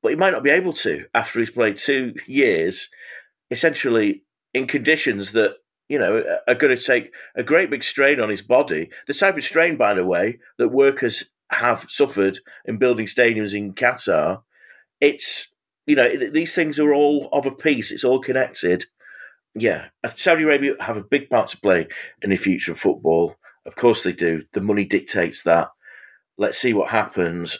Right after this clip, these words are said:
Um, I am, as I'm sure you can gather, fairly cynical about it. But, you know, what they have is money, and money talks in this game, because one of the issues of reason, the reason why you have investors from Russia, inve-, investors from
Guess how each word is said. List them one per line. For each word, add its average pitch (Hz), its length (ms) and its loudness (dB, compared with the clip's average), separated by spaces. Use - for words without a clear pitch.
Um, 92 440 2
I 87 180 2
am, 101 260 2
as - 120 -10
I'm 80 100 -10
sure 90 120 -2
you 80 60 -4
can 80 100 -14
gather, 82 320 -6
fairly 127 280 2
cynical 101 420 -2
about 78 360 -2
it. 82 200 2
But, 101 320 2
you 98 140 0
know, 95 260 2
what 92 180 -4
they 90 100 -4
have 139 480 0
is 90 200 -4
money, 90 400 2
and - 140 -16
money 90 180 -2
talks - 340 0
in 98 100 -2
this 85 140 -4
game, 87 280 2
because 92 380 -4
one 135 140 0
of 117 60 -6
the 120 120 0
issues 139 320 0
of 104 140 -2
reason, 139 300 0
the 120 80 0
reason 131 440 -4
why 123 520 2
you 110 140 0
have 101 100 4
investors 98 420 0
from 87 180 -6
Russia, 95 460 0
inve-, 101 340 2
investors 104 380 -2
from 80 460 -4